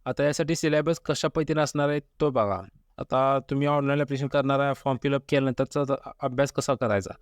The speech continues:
तर यासाठी तुम्हाला इथे सिलेबस पण मित्रांनो दाखवलेला आहे. सिलेबस चेक करू शकता तुम्ही इथे. सिलेबस असणार आहे न्यूमेरिकल आणि मॅथेमॅटिक्स ॲबिलिटी टेस्ट होणार आहे याच्यामध्ये. आता ही टेस्ट याच्यानंतर मित्रांनो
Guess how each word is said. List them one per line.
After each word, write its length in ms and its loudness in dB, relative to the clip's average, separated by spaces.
तर 60 2
यासाठी 300 0
तुम्हाला 220 0
इथे 180 -2
सिलेबस 380 0
पण 120 -4
मित्रांनो 300 -2
दाखवलेला 400 0
आहे. 180 -2
सिलेबस 520 -2
चेक 220 -2
करू 120 0
शकता 240 -4
तुम्ही 200 0
इथे. 200 -4
सिलेबस 420 2
असणार 300 2
आहे 180 0
न्यूमेरिकल 460 0
आणि 140 0
मॅथेमॅटिक्स 520 0
ॲबिलिटी 500 0
टेस्ट 260 0
होणार 240 2
आहे 80 0
याच्यामध्ये. 400 0
आता 180 -2
ही 60 4
टेस्ट 380 0
याच्यानंतर 540 2
मित्रांनो 400 0